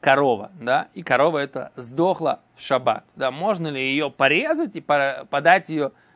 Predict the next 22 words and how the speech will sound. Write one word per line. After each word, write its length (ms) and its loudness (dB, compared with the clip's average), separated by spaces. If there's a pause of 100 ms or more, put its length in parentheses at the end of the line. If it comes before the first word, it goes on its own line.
(140)
как 240 0
в 60 -20
качестве 360 -4
еды 200 -6
собакам? 640 -2
Раби 260 -6
Шимон 320 -6
говорит, 340 2 (1400)
э, 320 -4
можно, 520 0
Раби 200 -6
Юда 120 -6
говорит, 220 2
нельзя. 300 -6
То 80 -20
есть, 80 -16
как 220 2
бы, 200 6 (340)
воспринимаем 720 0
ли 120 2
мы, 380 -2 (360)
э, 320 -4